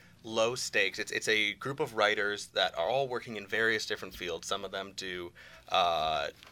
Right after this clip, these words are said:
poetry, other ones are working on, like, novels, stuff like that. Um, and it's just a place to get input from other people who are doing the same thing, who are like-minded, who have a similar skill set,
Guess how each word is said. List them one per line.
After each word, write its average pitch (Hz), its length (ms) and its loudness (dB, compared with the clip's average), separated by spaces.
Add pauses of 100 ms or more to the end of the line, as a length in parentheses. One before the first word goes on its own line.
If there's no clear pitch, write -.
(380)
poetry, 127 580 0
other 101 240 2
ones 98 320 -4
are 95 140 -4
working 90 360 -6
on, 80 300 -4
like, 73 240 -8
novels, 135 480 2
stuff - 260 -2
like - 160 -6
that. 151 320 2 (340)
Um, 90 460 -2 (100)
and 113 180 2
it's 110 180 0
just - 220 -4
a 208 40 -2
place 147 360 -2
to 120 300 -6 (260)
get 139 240 0
input 135 300 -4
from 107 160 -8
other 101 220 0
people 92 420 -6
who 98 140 -10
are 90 80 -4
doing 90 280 -6
the 76 60 -8
same 62 240 -8
thing, - 240 -10
who 113 80 -6
are 98 120 2
like-minded, 117 720 0
who 107 160 -10
have 113 340 0
a 110 60 -4
similar 110 380 -4
skill 98 300 -4
set, 104 300 0